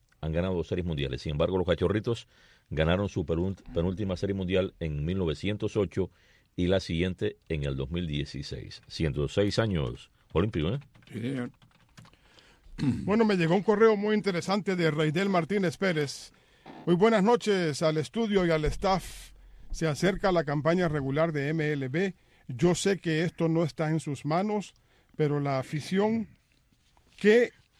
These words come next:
Speaker 3: me incluye necesita que las transmisiones de béisbol y pelota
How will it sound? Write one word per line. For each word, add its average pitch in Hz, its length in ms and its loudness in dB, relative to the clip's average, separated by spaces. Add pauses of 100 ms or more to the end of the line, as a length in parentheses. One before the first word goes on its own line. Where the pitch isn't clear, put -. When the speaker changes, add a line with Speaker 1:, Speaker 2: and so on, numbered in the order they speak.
(200)
Speaker 3:
me 180 160 0
incluye 160 720 0 (460)
necesita 160 720 2
que 185 120 0
las 165 160 0
transmisiones 156 720 0
de 147 100 0
béisbol 180 600 0
y - 40 -12
pelota 143 580 -4